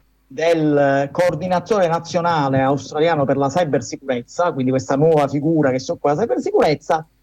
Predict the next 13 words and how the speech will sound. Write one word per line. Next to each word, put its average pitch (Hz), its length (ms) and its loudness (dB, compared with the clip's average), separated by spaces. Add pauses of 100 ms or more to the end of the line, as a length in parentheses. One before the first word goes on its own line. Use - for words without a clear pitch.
(140)
ha, 262 380 0 (240)
diciamo, 170 540 0 (960)
si - 140 -4
è 269 60 4
lasciato 208 380 0
andare - 680 -6
a, 165 380 0 (320)
eh, 143 300 -2
considerazioni 180 960 0
e 302 40 -4
anche 220 320 0
a 170 80 0
consigli 175 720 -6